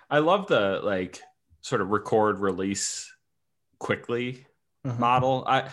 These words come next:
Speaker 1: I found my stuff would even get stale, you know,
Speaker 2: Yeah.
Speaker 1: waiting, like, a couple weeks. Crypto's just so <laughs> crazy like that, where,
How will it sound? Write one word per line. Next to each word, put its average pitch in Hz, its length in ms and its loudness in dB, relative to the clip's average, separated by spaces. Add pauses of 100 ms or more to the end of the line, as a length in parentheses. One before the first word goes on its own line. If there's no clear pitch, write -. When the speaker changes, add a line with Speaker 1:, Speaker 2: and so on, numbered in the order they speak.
(180)
Speaker 1:
I 151 120 2
found 170 280 4
my 113 140 2
stuff 110 380 -2
would 101 80 -2
even 92 240 -2
get 90 180 -8
stale, 92 720 -4 (180)
you 107 120 -4
know, 92 80 0
Speaker 2:
Yeah. 90 40 0
Speaker 1:
waiting, 95 380 -2
like, 87 300 -6
a 92 60 -6
couple 87 440 -6
weeks. 107 460 -4
Crypto's 95 500 -6
just - 260 -12
so 95 140 -6
<laughs> - 140 -16
crazy - 460 -4
like 135 260 -6
that, 98 200 -4
where, 101 200 -6